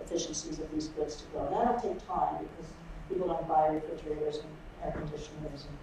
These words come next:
things regularly. Um, certainly tightening the buildings would be helpful. I think one of the things that, you know, I,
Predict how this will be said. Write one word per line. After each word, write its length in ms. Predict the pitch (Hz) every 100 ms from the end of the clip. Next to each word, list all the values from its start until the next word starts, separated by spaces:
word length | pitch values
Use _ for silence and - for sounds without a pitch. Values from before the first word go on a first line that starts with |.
| 147
things 240 | 147 - - - -
regularly. 600 | - - - - - - - - - - - - 180
Um, 400 | 180 180 180 175
certainly 500 | 208 202 180 175 180
tightening 420 | 190 185 170 165
the 100 | 160 180
buildings 800 | 208 208 170 - - - 160 - - - -
would 200 | 180 175
be 140 | 165 160
helpful. 600 | - - 190 262 - - - - - - -
I 120 | 185 185
think 380 | 220 214 214 208 - - - 190
one 200 | 196 196
of 140 | 190
the 80 | 190
things 400 | 233 - 185 190
that, 360 | 180 175 180 - 196
you 80 |
know, 60 | 180
I, 480 | 165 165 175 180